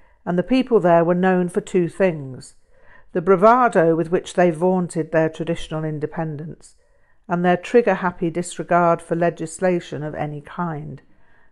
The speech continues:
no matter from whence it came. The following words from the head of one of the fierce Golok clans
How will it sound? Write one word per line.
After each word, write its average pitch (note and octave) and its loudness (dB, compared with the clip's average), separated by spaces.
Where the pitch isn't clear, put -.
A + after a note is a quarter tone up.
no E3+ -2
matter F3 -2
from E3 -6
whence E3 -2
it - -12
came. D#3 -8
The F3+ -6
following A3 6
words F3+ 6
from F3 0
the F3 0
head F#3+ 4
of D3+ -4
one E3 2
of D#3+ -8
the D#3+ -6
fierce E3+ 0
Golok - 2
clans D3 -4